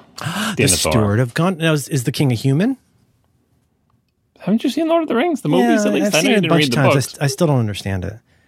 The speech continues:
Speaker 2: Well,
Speaker 1: Did you know that
Speaker 2: yeah.
Speaker 1: wizards, the wizards are angels? Did you know that?
Speaker 2: Yeah, I know. We all saw the video.
Speaker 1: Did we? Did we see that?
Speaker 2: Yeah.
Speaker 1: The little guys with the beards, they're good at making, like, tools and swords and stuff.
Speaker 2: Mm-hmm. See,
Speaker 1: If they're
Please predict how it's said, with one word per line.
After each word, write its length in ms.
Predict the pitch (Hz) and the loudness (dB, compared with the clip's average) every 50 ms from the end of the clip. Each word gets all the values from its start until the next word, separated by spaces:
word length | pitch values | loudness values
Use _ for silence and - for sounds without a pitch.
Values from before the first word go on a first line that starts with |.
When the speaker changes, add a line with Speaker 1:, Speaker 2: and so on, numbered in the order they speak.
| _ - | _ -6
Speaker 2:
Well, 420 | 135 131 131 131 127 123 123 127 - _ _ _ _ | -4 -2 0 0 0 -2 -4 -8 -12 _ _ _ _
Speaker 1:
Did 140 | - 170 151 | -6 -4 -2
you 80 | 262 311 | 0 0
know 60 | 294 | 0
that 60 | 226 | 2
Speaker 2:
yeah. 60 | 190 | 2
Speaker 1:
wizards, 500 | 175 190 202 196 220 220 220 202 160 160 | 2 2 2 0 0 0 0 -2 -4 -4
the 100 | 160 165 | -2 0
wizards 320 | 151 160 156 170 165 135 139 | 0 0 0 0 0 0 0
are 100 | 139 123 | 0 0
angels? 420 | 117 123 131 139 170 180 165 - | 0 0 0 -2 -2 -4 -4 -4
Did 140 | - 123 - | -6 -4 -2
you 80 | 139 | 0
know 80 | 135 139 | 0 0
that? 200 | 156 160 160 160 - - | 0 0 -2 -4 -8 -8
Speaker 2:
Yeah, 220 | - 107 - - | -8 -6 -6 -6
I 120 | 110 117 123 | -4 -4 -2
know. 460 | 120 117 117 113 113 113 113 110 107 - - 113 | -2 -2 -2 -2 -2 -2 -4 -4 -6 -6 -8 -6
We 120 | 110 107 | -4 -2
all 160 | 107 107 107 | -2 -2 -4
saw 340 | 107 - - 107 101 101 101 | -6 -8 -8 -8 -6 -6 -8
the 140 | 104 - - | -10 -12 -12
video. 440 | 131 107 92 95 87 85 80 85 - - _ - | -10 -8 -6 -6 -6 -6 -8 -10 -14 -14 _ -4
Speaker 1:
Did 140 | 170 180 175 | -2 -2 0
we? 220 | 202 208 196 185 - _ _ - | -2 -2 -4 -6 -10 _ _ 0
Did 120 | 208 196 190 | 0 0 2
we 60 | 196 | 0
see 200 | - - 208 208 | -2 -2 -2 -2
that? 260 | 185 196 196 175 - _ _ _ _ _ _ _ _ _ _ _ _ | 0 0 -2 -2 -6 _ _ _ _ _ _ _ _ _ _ _ _
Speaker 2:
Yeah. 240 | - 110 107 107 110 110 - | -10 -8 -8 -8 -10 -8 -4
Speaker 1:
The 60 | 165 | -2
little 140 | 185 202 233 214 | 0 0 0 -2
guys 240 | 226 220 208 165 | -2 -2 -2 -2
with 100 | 180 170 | -2 -4
the 60 | 151 143 | -6 -6
beards, 520 | - - 254 285 262 180 147 135 123 131 | -4 -2 0 0 2 2 0 0 -2 -2
they're 120 | 170 185 | -2 -2
good 180 | 165 151 180 160 | 0 0 0 0
at 80 | 139 131 | 0 0
making, 260 | 139 135 - 127 117 | -2 -2 0 0 -2
like, 140 | 107 95 - | -2 -2 -4
tools 400 | - - - 127 117 107 95 101 | -2 -2 0 0 0 0 -2 -4
and 160 | 104 92 90 | -6 -8 -6
swords 380 | - - 120 107 110 107 - - | -4 -2 0 2 2 0 -2 -4
and 80 | - - | -8 -10
stuff. 420 | - - - - - - - - - | -10 -10 -10 -10 -12 -14 -16 -14 -10
Speaker 2:
Mm-hmm. 960 | 151 120 110 101 98 90 87 82 80 76 76 - 80 78 76 73 71 76 82 85 | -8 -6 -6 -6 -6 -6 -6 -6 -6 -8 -10 -12 -12 -12 -12 -12 -12 -14 -14 -12
See, 240 | - - 101 95 - | -6 -2 0 2 2
Speaker 1:
If 120 | 143 131 | 2 2
they're 60 | - | 0